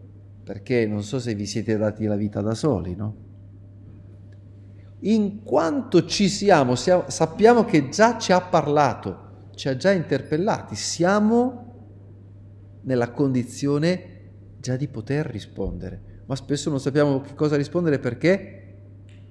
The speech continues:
manca l'ascolto, cioè non sentiamo neanche che domanda ci ha fatto. La parola ci pone in questa relazione.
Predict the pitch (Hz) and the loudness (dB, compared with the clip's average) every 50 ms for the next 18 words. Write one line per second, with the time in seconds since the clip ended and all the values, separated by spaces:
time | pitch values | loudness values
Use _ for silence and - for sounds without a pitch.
0 | - - - - - 104 104 107 113 113 - 143 135 117 107 - - - 117 101 | -20 -20 -16 -10 -6 -4 -2 -2 -4 -2 0 2 2 2 0 -2 -2 -2 0 0
1 | 95 90 - - 95 87 - - - - - - - - 143 131 123 120 127 151 | 0 -2 -4 -8 -10 -10 -10 -14 -20 -20 -20 -20 -8 2 4 4 6 6 4 4
2 | 180 185 165 - - 170 160 151 - 185 202 208 190 160 147 156 180 185 - 156 | 4 4 2 2 2 0 0 2 4 6 6 6 6 2 2 2 0 0 0 -2
3 | 135 - - - 156 143 139 135 147 139 131 143 151 160 165 160 151 151 - 117 | -4 -4 -2 0 0 2 2 4 2 2 4 2 0 0 2 0 -2 -2 -2 -6
4 | 110 - - 117 104 87 - - - - - - - - - - - - - - | -6 -6 -4 -4 -4 -4 -6 -12 -14 -14 -14 -14 -18 -20 -20 -20 -20 -20 -20 -20
5 | - - - 113 127 139 135 139 135 175 170 160 135 120 120 127 131 127 - - | -20 -10 -2 2 4 4 4 2 2 2 2 4 4 4 4 4 2 0 0 -4
6 | - 123 - - - 101 95 95 95 104 107 110 - - - - 165 170 160 160 | -4 -4 -6 -4 -6 -4 -4 -2 0 0 -2 -2 -4 -8 -10 -6 -4 -4 -4 -4
7 | - 101 98 95 - - 139 139 131 127 123 123 - - 104 87 85 85 87 80 | -4 -6 -6 -6 -2 -2 0 0 0 -2 -2 -4 -6 -8 -6 -6 -6 -6 -8 -10